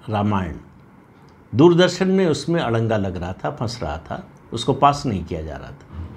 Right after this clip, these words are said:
तब उसके, उस समय जो है संघ के लोगों ने संपर्क किया राजीव गांधी से कि इसमें मदद कीजिए। उस समय एचकेएल भगत Information and Broadcasting Minister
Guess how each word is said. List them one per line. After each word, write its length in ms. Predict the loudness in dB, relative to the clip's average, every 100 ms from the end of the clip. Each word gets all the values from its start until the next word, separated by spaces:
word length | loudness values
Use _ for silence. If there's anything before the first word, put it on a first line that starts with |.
| -20 -20 -20 -20 -20 -20 -20 -20 -20 -20 -20 -8 4
तब 160 | 6 6
उसके, 260 | 4 2
उस 280 | 4 2 4
समय 260 | 4 6 4
जो 180 | 4
है 480 | 4 2 -2 -8 -18 -20 -20 -20 -20 -20 -20
संघ 320 | 0 6 6 6
के 120 | 6
लोगों 300 | 6 4 2
ने 140 | 2
संपर्क 500 | 0 -2 0 -2 -2
किया 300 | -4 -2 -2 -2
राजीव 380 | -2 2 0
गांधी 320 | 0 -2 -4 -6
से 220 | -4 -4
कि 160 | -2
इसमें 260 | -2 0 0
मदद 280 | 2 2 -2 -6
कीजिए। 320 | -12 -10 -12 -14 -18 -20 -20 -20 -20 -20 -20 -20 0
उस 160 | 0 4
समय 280 | 4 6 4
एचकेएल 520 | 2 4 4 6 4
भगत 380 | 2 2 0 -6 -20 -20 _
Information 680 | 0 2 2 2 2 2 0
and 240 | 2 2 2
Broadcasting 720 | 0 -2 -2 -6 -2 -2 0
Minister 340 | -2 -6 -8